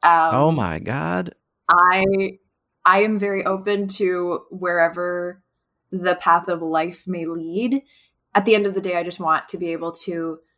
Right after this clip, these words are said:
Speaker 1: continue to create progressive stories and stories that have not been told, not only from my own personal experiences, but to support people of all different backgrounds and to have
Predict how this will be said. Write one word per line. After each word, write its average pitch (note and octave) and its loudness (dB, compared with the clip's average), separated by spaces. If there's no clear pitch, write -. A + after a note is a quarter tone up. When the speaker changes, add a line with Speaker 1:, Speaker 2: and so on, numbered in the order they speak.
Speaker 1:
continue F3+ 0
to E3 -2
create E3+ -8
progressive G3+ 0
stories A3 -2
and E3+ -2
stories E3+ -4
that E3+ -4
have E3+ -6
not E3 -4
been E3+ -8
told, D#3+ -8
not E3+ -2
only E3+ -8
from G3 4
my E3+ 0
own E3 -4
personal A#3+ -6
experiences, A#3 -6
but F3 2
to G#3+ 2
support F#3+ 2
people F3 -4
of E3 0
all E3 8
different D#3+ -8
backgrounds D3 -6
and E3+ -8
to E3 -6
have D#3 -6